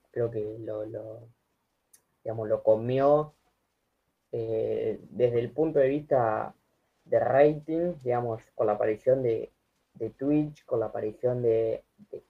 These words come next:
no sé, que vos entrás a Google y pones, no sé,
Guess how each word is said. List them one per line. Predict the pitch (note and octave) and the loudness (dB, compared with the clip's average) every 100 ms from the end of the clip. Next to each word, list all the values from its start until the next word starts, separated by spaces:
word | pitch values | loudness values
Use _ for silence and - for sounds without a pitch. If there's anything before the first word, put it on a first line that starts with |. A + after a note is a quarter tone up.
| _ | _
no | A2+ | -16
sé, | A#2 G#2 G#2 G#2 | -14 -10 -10 -8
que | A2 | -2
vos | A#2 B2 | -2 -2
entrás | A#2+ A#2 A#2+ A#2+ | -4 -2 -2 -2
a | |
Google | A#2+ C3+ C#3 C#3 C#3 - _ _ _ _ _ | 0 0 2 0 -2 -8 _ _ _ _ _
y | B2+ | -10
pones, | - A#2 A#2+ A#2+ - _ _ | -2 0 0 -4 -10 _ _
no | A2+ | -14
sé, | - G#2 | -10 -10